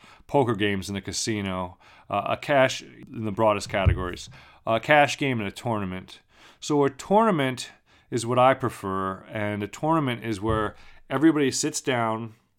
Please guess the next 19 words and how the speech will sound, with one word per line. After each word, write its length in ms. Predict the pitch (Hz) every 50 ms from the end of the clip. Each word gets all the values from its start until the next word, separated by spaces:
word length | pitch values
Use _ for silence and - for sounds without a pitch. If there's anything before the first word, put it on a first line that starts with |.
| _ _ _ - - _ _
with 100 | - 110
the 80 | 104 104
same 380 | - - 120 120 123 131 139
stack, 520 | 123 - - - 127 117 117 - - - -
same 500 | - - - 123 131 135 139 143 135 120
stack 500 | - - - - - 127 107 117 - -
size, 500 | - - - 120 95 90 90 92 107 110
same 240 | - - - 113 117
amount 220 | 120 117 117 120
of 80 | 123 110
chips 540 | - - - 104 98 - - - - - - _ _ _ _ _ _ _ _ _ _ _ - - _ - - - - -
at 100 | 117 -
the 80 | 107
same 280 | - - 127 120 123 123
time, 540 | - - 110 98 95 92 92 98 101 98 - - - - - -
and 80 | - 113
the 60 | 113
tournament 440 | 107 - - 131 127 117 110 107 98
begins. 640 | 107 104 101 170 185 131 95 90 - - - -